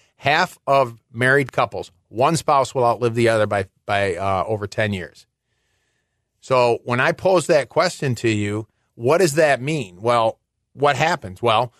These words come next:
we know one of the Social Securities goes away. That's gone. If there's a pension, it can be reduced maybe fifty percent. It may go away. You may be in a higher tax bracket. You know, those are these things that we really need to give some thought to,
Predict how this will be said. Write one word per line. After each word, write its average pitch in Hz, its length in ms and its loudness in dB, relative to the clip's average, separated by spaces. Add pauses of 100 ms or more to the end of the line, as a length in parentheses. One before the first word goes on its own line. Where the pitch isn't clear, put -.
(220)
we 117 80 -4
know 143 160 2
one 151 220 2
of 131 80 -4
the 123 60 -4
Social 120 340 -4
Securities 113 480 -4
goes 98 260 -8
away. 95 300 -8 (120)
That's 139 220 -2
gone. 104 400 -2
If 107 140 -10
there's 117 180 -2
a - 60 -4
pension, 139 420 -4
it 117 80 -8
can 117 120 -14
be 117 140 -2
reduced 117 520 -4
maybe 110 220 -6
fifty 135 380 -6
percent. 131 540 -4 (420)
It 107 140 -8
may 135 240 0
go 135 260 2
away. 127 460 2 (300)
You 110 120 -4
may 135 200 0
be 143 100 2
in 135 60 0
a 123 80 -2
higher 120 320 -2
tax 127 380 -2
bracket. 127 520 -2 (520)
You 120 100 -6
know, 113 220 0
those 160 280 0
are 220 100 2
these 160 240 0
things 147 280 -2
that 131 100 -2
we 123 100 0
really 131 280 2
need 123 120 -4
to 120 80 -4
give 117 160 -2
some 110 160 -12
thought 139 300 -2
to, - 180 -18